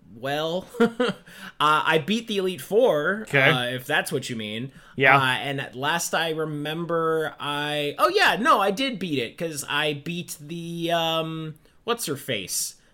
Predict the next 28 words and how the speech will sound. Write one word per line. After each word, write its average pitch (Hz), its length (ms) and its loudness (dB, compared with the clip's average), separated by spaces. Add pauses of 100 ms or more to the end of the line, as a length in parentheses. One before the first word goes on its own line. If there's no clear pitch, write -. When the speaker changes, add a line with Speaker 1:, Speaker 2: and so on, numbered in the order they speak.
(120)
Speaker 1:
Uh, 123 400 -2
the, 131 280 -2
the 147 120 -2
robot 156 560 2
Speaker 2:
Professor 147 340 4
Speaker 1:
person, 147 100 -2
Speaker 2:
Sexy 165 260 4
Speaker 1:
the 139 60 4
Speaker 2:
Lady, 127 120 4
Speaker 1:
robot 151 180 2
Speaker 2:
yes. 120 100 0
Speaker 1:
mom. 123 460 -4 (140)
Yeah, 135 540 -2
yep, - 340 -6
mm-hmm. 165 420 -6
Speaker 2:
Robo 147 220 6
Mommy. 123 220 2
Speaker 1:
Uh, 131 40 0
I, 131 480 0 (160)
I, 123 240 -6
I 139 160 0
beat, 170 320 -6 (400)
<laughs> 226 460 2
wow, 127 400 -4 (280)
<laughs> - 280 -12
wow, 101 440 -6
okay, 107 300 -6
sure. 113 320 -6